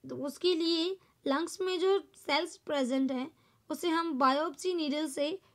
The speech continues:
रिमूव करेंगे और उसका एक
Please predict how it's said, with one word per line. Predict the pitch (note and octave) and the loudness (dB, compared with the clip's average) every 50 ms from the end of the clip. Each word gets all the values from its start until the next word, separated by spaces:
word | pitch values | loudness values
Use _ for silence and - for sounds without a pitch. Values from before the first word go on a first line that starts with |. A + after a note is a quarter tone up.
| _ _ C#4 | _ _ -2
रिमूव | A#3 C4 C#4 C4+ C#4+ D4+ D#4 D4+ | 0 2 2 2 2 0 -2 -2
करेंगे | C4 C#4 C#4 C4 C4 B3+ B3+ B3 B3 B3 B3 - _ _ _ _ _ _ _ _ _ | -2 -2 0 0 0 0 -2 -2 -4 -4 -6 -10 _ _ _ _ _ _ _ _ _
और | - D#4+ D#4+ D#4 | 0 2 2 2
उसका | E4+ - - F4 E4 D#4 D#4+ E4+ G4 - _ _ _ _ _ - | 0 -2 2 4 6 6 6 4 0 -8 _ _ _ _ _ -6
एक | - C#4 - | -6 -6 -6